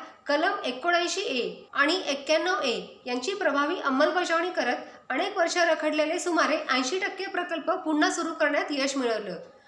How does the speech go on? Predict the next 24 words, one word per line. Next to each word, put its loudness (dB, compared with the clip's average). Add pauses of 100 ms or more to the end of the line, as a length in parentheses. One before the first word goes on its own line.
(160)
हे 0
कार्य 2
केवळ 0
कायद्याच्या 0
मर्यादित 0
राहूनच 2
नव्हे, 2 (340)
तर 2
जनहित 0
लक्षात -2
घेऊन 2
केल्याने -2
त्याचं 0
समाधान 2
अधिक 0
मोठं 0
आहे. -4 (580)
कलम 2
एकोणऐंशी 0
ए 0
अंतर्गत -2
नोटिसा 2
जारी 0
करून -2